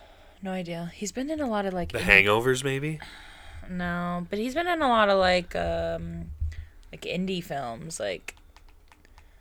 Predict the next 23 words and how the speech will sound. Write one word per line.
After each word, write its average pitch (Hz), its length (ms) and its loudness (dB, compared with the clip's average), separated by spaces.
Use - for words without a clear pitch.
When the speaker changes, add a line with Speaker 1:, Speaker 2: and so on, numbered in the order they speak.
Speaker 1:
like, 180 100 -10
he 240 100 -4
was 233 140 2
nominated 202 520 2
for 185 580 0
that 185 360 -2
sag 190 400 0
award 165 460 -2
for 165 140 -6
a 165 40 -6
movie 165 280 -6
I've 170 120 -6
never 170 340 0
even 160 280 -4
heard 160 240 -4
of 67 440 -4
right 90 100 -6
Speaker 2:
Right. 82 220 -2
Speaker 1:
now. - 260 -10
So - 180 -14
maybe 175 240 -8
from 165 220 -16
those. 160 520 -14